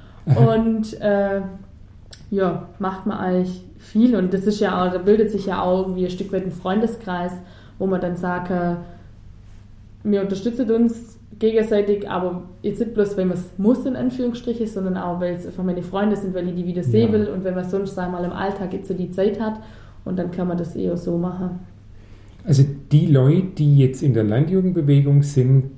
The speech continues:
Speaker 1: die kennen sich auch teilweise von außerhalb? Sind die dann teilweise zusammen in der Schule oder machen
Speaker 2: Ja,
Speaker 1: andere Sachen zusammen?
Speaker 2: das kann auch sein. Also das kommt, äh, gibt immer so Überschneidungspunkte, wo man sich wieder trifft. Und,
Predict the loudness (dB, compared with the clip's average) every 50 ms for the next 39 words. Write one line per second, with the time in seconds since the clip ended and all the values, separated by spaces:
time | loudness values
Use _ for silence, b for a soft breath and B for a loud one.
0 | -14 0 2 2 2 2 -2 -12 -6 4 6 6 6 6 4 0 0 -2 -2 -2
1 | 0 0 2 2 2 2 0 -2 -8 -12 0 2 2 4 6 4 4 4 2 -2
2 | -2 -2 -4 -4 -4 -2 -2 -2 -2 -2 -2 -2 -2 -2 -2 -4 -4 -2 0 0
3 | 2 2 4 2 4 6 6 6 6 4 2 0 0 2 4 4 4 4 4 4
4 | 4 2 2 0 0 0 0 2 2 0 2 4 4 4 4 4 2 2 4 6
5 | 6 6 6 6 6 6 6 6 4 4 2 4 4 4 2 2 0 0 2 4
6 | 4 4 4 2 2 2 4 2 4 4 4 2 2 2 -2 -2 -4 -4 -4 -8
7 | -10 -8 -4 -2 -2 0 -2 -2 -6 -6 -2 -2 0 2 0 0 0 -2 -4 -2
8 | 0 0 0 2 2 2 0 0 2 0 -2 -2 0 0 0 2 2 0 -4 -4
9 | -6 -6 -4 -4 -2 -2 -2 0 0 -2 -2 -2 -4 -8 -8 -6 -6 -6 -6 -2
10 | 0 0 0 0 -2 -6 -4 -4 -4 -6